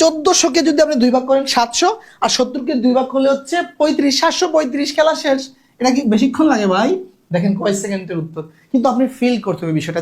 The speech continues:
যে কি বলছে, কেন অঙ্কটা ভাগ দিচ্ছে দুই দিয়ে, এটা কিন্তু ফিল করতে হবে। ফিল না করলে কিন্তু আপনি এভাবে শত শত অঙ্ক করবেন, কিন্তু দিন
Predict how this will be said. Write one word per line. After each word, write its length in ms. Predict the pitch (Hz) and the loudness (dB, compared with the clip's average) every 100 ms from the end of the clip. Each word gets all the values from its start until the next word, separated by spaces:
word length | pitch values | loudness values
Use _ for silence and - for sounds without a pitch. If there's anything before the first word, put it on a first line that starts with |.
| 175 | -6
যে 40 | 220 | -2
কি 100 | 277 269 | 0 2
বলছে, 320 | 208 196 - 139 - - - | 2 0 -2 -6 -8 -20 -2
কেন 160 | 285 294 330 | 0 2 2
অঙ্কটা 300 | 302 302 302 226 | 2 0 0 0
ভাগ 120 | 165 165 | -2 -2
দিচ্ছে 200 | 190 - 180 | -4 -2 0
দুই 120 | 170 175 | 0 0
দিয়ে, 120 | 196 | 0
এটা 80 | 220 | 2
কিন্তু 140 | 254 202 | 0 0
ফিল 140 | 220 208 | -2 -2
করতে 200 | 214 - 156 | -4 -4 -2
হবে। 160 | 143 147 - _ - | -2 -4 -16 _ 0
ফিল 180 | 285 330 320 | 2 4 4
না 40 | 269 | 2
করলে 140 | 294 285 | 0 0
কিন্তু 160 | 294 269 | 0 0
আপনি 140 | 254 247 247 | 0 0 -2
এভাবে 320 | 233 240 254 - | 0 -2 -2 -6
শত 140 | 240 269 | -8 -8
শত 120 | 240 233 | -6 -6
অঙ্ক 100 | 220 226 226 | -4 -4 -2
করবেন, 260 | 226 294 415 - _ _ - | 0 0 -2 -12 _ _ -6
কিন্তু 140 | 214 | -2
দিন 100 | 175 | 0